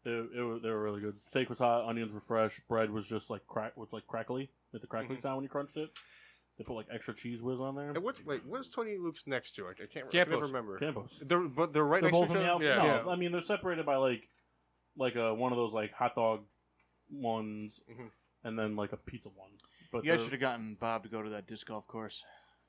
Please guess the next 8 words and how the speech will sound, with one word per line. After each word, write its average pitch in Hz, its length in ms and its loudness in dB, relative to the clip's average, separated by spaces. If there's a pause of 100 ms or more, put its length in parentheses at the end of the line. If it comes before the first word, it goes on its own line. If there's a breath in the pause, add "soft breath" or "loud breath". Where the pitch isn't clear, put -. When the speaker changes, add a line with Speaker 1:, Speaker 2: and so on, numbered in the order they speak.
(880 soft breath)
Speaker 2:
Oh, - 40 -18 (280)
make 127 120 -6
him 113 100 -6
play 120 240 -8 (240)
twenty-seven 120 500 -8 (200)
<laughs> - 160 -6
holes. 208 140 4 (1300 loud breath)
Speaker 1:
Nah. 110 360 0